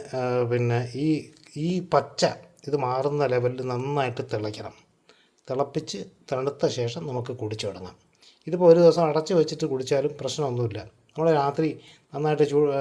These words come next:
ഇതുപോലെ തിളപ്പിച്ച് വെച്ചിട്ട് അടച്ച് ഭംഗിയായിട്ട് വെച്ചിട്ട് രാവിലെ വെറും വയറ്റിൽ കഴിക്കാം. അതല്ലെങ്കിൽ രാവിലെ തന്നെ ഇതുപോലെ തിളപ്പിച്ച് സമയമുണ്ടെന്നുണ്ടെങ്കിൽ, അപ്പം അങ്ങനെ ചെയ്താലും no problem.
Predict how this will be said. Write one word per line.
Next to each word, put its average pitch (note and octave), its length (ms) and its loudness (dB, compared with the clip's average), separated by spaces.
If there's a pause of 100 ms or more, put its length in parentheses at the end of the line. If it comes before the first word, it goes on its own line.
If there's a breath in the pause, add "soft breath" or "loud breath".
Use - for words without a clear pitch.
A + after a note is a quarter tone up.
ഇതുപോലെ C#3+ 320 2
തിളപ്പിച്ച് C3+ 400 -2
വെച്ചിട്ട് B2+ 340 -4 (640 soft breath)
അടച്ച് C#3 280 -2
ഭംഗിയായിട്ട് C3+ 340 0
വെച്ചിട്ട് C3 260 -2
രാവിലെ B2+ 400 0
വെറും B2+ 300 0
വയറ്റിൽ C3 500 0 (200)
കഴിക്കാം. A#2 400 -4 (240)
അതല്ലെങ്കിൽ D3 500 2
രാവിലെ C3+ 340 2
തന്നെ B2 220 -4 (520 soft breath)
ഇതുപോലെ C#3+ 300 4
തിളപ്പിച്ച് B2 400 0
സമയമുണ്ടെന്നുണ്ടെങ്കിൽ, A2 920 -4 (800 soft breath)
അപ്പം F3 140 -2
അങ്ങനെ F#3 220 4
ചെയ്താലും C3+ 540 0 (100)
no C3 100 2 (140)
problem. F2+ 360 -4